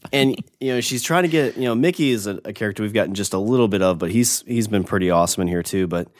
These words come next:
you know, when, when she's trying to get the most out of him, he, uh, he says a line that I had to pause and I laughed out loud, because she's trying to get him to basically take some blood off her hands and let her know, like,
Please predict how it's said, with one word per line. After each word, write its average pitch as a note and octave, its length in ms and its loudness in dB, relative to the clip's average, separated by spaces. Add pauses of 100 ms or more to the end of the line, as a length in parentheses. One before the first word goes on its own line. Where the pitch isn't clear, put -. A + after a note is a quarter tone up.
(300)
you A2+ 100 0
know, G#2+ 100 2
when, G#2+ 180 -2
when A2+ 100 -4
she's G#2+ 180 -6
trying D3+ 220 0
to D3+ 40 2
get C#3 160 -2
the B2+ 80 -2
most A2 320 0
out G2 160 0
of F#2 80 -4
him, F#2 120 -4
he, G#2 300 -2
uh, F2+ 280 -2
he A2 120 -6
says D3+ 280 0
a C3 60 0
line A2 240 2
that F#2 120 0
I G2+ 100 0
had G2+ 140 0
to F2+ 60 -8
pause G2 320 0
and F#2 80 -4
I F2+ 80 -2
laughed F#2+ 320 -2
out E2 140 -2
loud, F#2 260 -2
because F2+ 400 -4
she's A2+ 220 -2
trying F3 200 2
to E3+ 40 0
get D3 140 0
him B2 120 0
to A2 60 -2
basically G2+ 640 -2 (300)
take C#3+ 180 -2
some C#3 160 2
blood B2 180 2
off - 140 2
her A2 80 -4
hands G#2 360 -2
and F#2 120 -2
let G#2 160 0
her G#2+ 160 -4
know, G2 220 -2
like, F2 300 -4